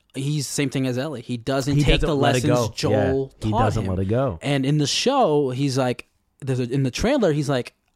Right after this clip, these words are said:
Speaker 1: "I resent you.
Speaker 2: Yeah.
Speaker 1: I don't like the things that I had to do.
Speaker 2: Yeah.
Speaker 1: I, like," he's like, "I kept us alive." He's like, "We killed people. You made me a monster." And he's like, at the end, he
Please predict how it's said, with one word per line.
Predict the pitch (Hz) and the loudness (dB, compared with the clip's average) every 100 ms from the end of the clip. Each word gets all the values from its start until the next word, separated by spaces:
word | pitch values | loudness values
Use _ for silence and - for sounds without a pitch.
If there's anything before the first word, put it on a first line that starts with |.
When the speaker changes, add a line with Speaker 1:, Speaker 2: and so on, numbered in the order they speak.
| - | -6
Speaker 1:
"I | 139 | -4
resent | 185 165 113 117 143 | -2 -4 -6 -4 -6
you. | 101 98 101 - - | -8 -14 -18 -20 -10
Speaker 2:
Yeah. | 110 98 87 | -6 -4 -2
Speaker 1:
I | 143 | 0
don't | 196 185 127 | 2 2 2
like | 165 151 | 0 -4
the | |
things | 120 139 131 123 | -4 -2 -2 -2
that | |
I | 120 | -4
had | 113 117 | -4 -6
to | 104 | -6
do. | 113 117 - - - | -6 -6 -6 -12 -6
Speaker 2:
Yeah. | 95 92 92 | -2 0 2
Speaker 1:
I, | 135 | 0
like," | 120 123 - - | 0 -4 -6 -14
he's | - 156 | -4 -2
like, | 143 | 0
"I | 156 | -2
kept | 190 185 | -2 -2
us | 180 180 | 0 0
alive." | 196 220 135 123 | 2 2 0 -2
He's | 131 | -2
like, | 127 - - _ _ _ - | -2 -4 -16 _ _ _ -8
"We | 131 | -8
killed | - - 269 - | -4 0 0 0
people. | - 120 - 113 143 - _ _ _ | -2 -2 -4 -4 -4 -6 _ _ _
You | 135 160 196 | 0 2 2
made | 160 147 151 | 2 2 4
me | 147 139 | 2 2
a | 131 | 2
monster." | 120 165 220 - 104 104 143 _ _ _ _ _ _ _ _ _ | 2 0 -2 -4 -6 -8 -10 _ _ _ _ _ _ _ _ _
And | 113 123 | -4 -2
he's | 135 127 | 0 0
like, | 127 123 113 - _ _ _ _ _ _ - | 0 0 -4 -10 _ _ _ _ _ _ -6
at | 135 | -4
the | 120 113 | -2 -2
end, | 135 131 107 107 - _ _ _ _ _ _ _ | 0 0 0 -4 -12 _ _ _ _ _ _ _
he | - 160 151 113 113 | -16 -12 -10 -10 -12